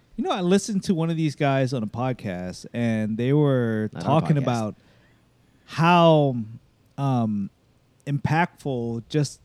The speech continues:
Speaker 1: the YouTube, uh, the cover art is that, that shows up in your feed. So
Speaker 2: We gotta
Speaker 1: in,
Speaker 2: fix our YouTube.
Speaker 1: in, in addition to creating content, they spend a lot of time just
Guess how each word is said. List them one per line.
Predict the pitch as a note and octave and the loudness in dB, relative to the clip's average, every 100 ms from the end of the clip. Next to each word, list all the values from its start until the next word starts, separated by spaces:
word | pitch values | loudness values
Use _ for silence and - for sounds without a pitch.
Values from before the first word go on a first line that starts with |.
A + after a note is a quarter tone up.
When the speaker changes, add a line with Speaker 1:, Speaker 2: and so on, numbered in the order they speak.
| - | -6
Speaker 1:
the | C#3 A#2 | -4 -4
YouTube, | A2+ C3 E3+ E3+ - D#3 C#3 A#2+ - - | -6 -4 -2 -4 -2 0 0 -2 -8 -12
uh, | A#2 A2+ G#2+ G2 | -8 -6 -8 -10
the | A#2 | -4
cover | - G3+ F3+ | 0 0 -2
art | C3 A#2 G#2 | -6 -10 -10
is | G2+ A2+ G2+ G2 | -10 -8 -10 -12
that, | - A#2+ G2+ - | -10 -10 -10 -10
that | A#2+ | -8
shows | - D3+ C#3 | 0 0 0
up | B2+ A#2+ | -2 -4
in | |
your | A#2 G#2+ | -6 -6
feed. | - B2+ G2+ - | -6 -6 -6 -8
So | - C3 A#2 G#2+ _ - _ | -8 -6 -6 -8 _ -20 _
Speaker 2:
We | C#3 | 2
gotta | E3+ A#2+ | 2 4
Speaker 1:
in, | F#3+ | 2
Speaker 2:
fix | - | 0
our | |
YouTube. | F2+ F2 | -2 2
Speaker 1:
in, | E3+ G#3+ | 6 6
in | - F3+ | 6 8
addition | G3 F3+ G#3+ G3+ F3 | 8 8 4 2 4
to | F3 | 4
creating | - E3 D#3+ C3+ | 4 2 2 0
content, | - D3+ D#3+ - A#2+ G#2 - - | 0 0 0 -2 -2 -4 -8 -2
they | D3+ | 0
spend | C3+ - F#3+ | 0 2 4
a | D3+ | 4
lot | C3+ D3+ | 2 2
of | D#3 | 2
time | - D3 C#3+ C3 | 0 -2 0 -2
just | B2 A#2+ - | -2 -4 -8